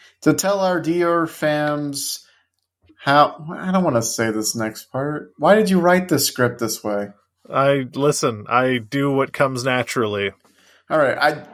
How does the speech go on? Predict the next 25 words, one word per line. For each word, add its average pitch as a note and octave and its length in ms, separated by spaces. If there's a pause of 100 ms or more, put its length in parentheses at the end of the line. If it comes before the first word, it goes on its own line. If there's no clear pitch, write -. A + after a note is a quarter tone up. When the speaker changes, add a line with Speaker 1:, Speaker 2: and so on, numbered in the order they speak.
(120)
Speaker 1:
John F#3 380
has G3 200
written D3+ 340
here, G#2 300
and F#2 120
I G#2+ 120
have C3+ 200
to D#3 80
say C#3+ 300
it. F#2+ 240 (1300)
There's C3+ 220
nothing G#3+ 420
left F#3+ 220
to E3+ 80
do C3+ 240
but B2+ 220
tell E3+ 280
our D#3 200
dear E3+ 320
fams D#3 560
how C3 300
they C#3 240
can E3+ 280
thank D3+ 460
us. - 640